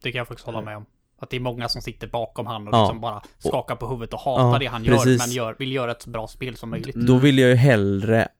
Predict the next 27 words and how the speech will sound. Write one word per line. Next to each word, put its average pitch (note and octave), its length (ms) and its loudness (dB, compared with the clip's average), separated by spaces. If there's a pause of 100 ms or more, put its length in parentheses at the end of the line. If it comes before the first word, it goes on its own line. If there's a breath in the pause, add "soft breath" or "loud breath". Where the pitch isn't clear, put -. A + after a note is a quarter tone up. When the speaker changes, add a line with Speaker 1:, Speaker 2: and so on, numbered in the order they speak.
(520)
Speaker 2:
f-, - 100 -20
på C#3 120 4
något A2 200 0
sätt, - 560 -4 (720)
jag A2 100 0
vet A#2 100 2
inte C3 180 2
hur A#2+ 220 6
det G#2+ 100 2
ska - 120 -4
gå G#2+ 100 0
till, C#3 280 2
men A2+ 280 4
jag A2+ 80 4
vill A2+ 140 4
ju A2 80 6
hellre A2 340 4
på D3 100 0
något C3+ 160 0
sätt - 200 -2
försöka - 500 0
få - 120 -4
bort - 380 -4
honom G2 600 2
från G#2 240 2
den F#2 280 2
studion. G2 600 0